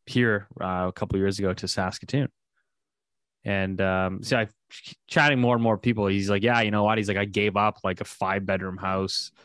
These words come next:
three car garage. Uh, and he's like, now I'm renting, like, you know, a condo here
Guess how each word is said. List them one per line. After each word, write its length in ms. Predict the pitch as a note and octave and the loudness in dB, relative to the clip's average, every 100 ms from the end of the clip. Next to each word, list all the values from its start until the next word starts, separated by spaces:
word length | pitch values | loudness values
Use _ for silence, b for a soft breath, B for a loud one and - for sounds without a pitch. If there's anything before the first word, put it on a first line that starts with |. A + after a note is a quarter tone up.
| b b _ _ | b b _ _
three 240 | - G#2+ | -2 0
car 300 | G2 G#2+ F#2+ | 0 0 0
garage. 760 | F#2 F#2 F#2 G2 F2 F2 F2+ - - _ | 0 0 0 0 0 -2 -6 -10 -16 _
Uh, 220 | G2 F2+ F2 | -4 -2 -2
and 80 | |
he's 140 | F#2+ F2+ | -4 -4
like, 100 | F2+ | -6
now 180 | F#2+ F#2+ | -4 -4
I'm 120 | F2+ | -2
renting, 380 | F#2 F#2 F#2 F2+ | -4 -4 -6 -6
like, 180 | F2 - | -8 -8
you 80 | G2 | -10
know, 180 | F2 F2 - | -8 -10 -10
a 100 | G2+ | -10
condo 500 | - F#2 G2 F#2 F2+ | -6 -4 -2 0 -2
here 340 | F#2+ F#2 F2+ | -2 -2 -2